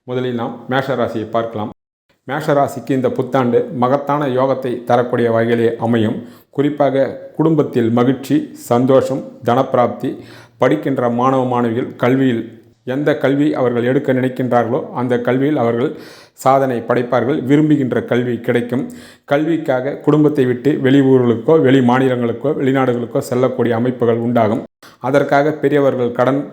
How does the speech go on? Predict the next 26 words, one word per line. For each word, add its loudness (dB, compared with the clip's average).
படக்கூடிய 0
சூழ்நிலைகளும் 0
உருவாகும். 0
அந்த 0
கடன்கள் 0
நீங்கள் -4
சுப 2
கடன்களாக 0
எடுத்துக்கொள்ளலாம். -2
கடந்த 2
காலத்தில், 2
கடந்த -2
வருடங்களாக 0
இருபத்தைந்து 2
வயதிற்கும் 0
மேற்பட்ட 0
ஆண்களுக்கும் -2
பெண்களுக்கும் -2
கடினமான 0
முயற்சி 0
செய்தும் -4
திருமணமாகாத, 2
தள்ளி 4
தள்ளி, 2
ஏதோ 4
ஒரு 0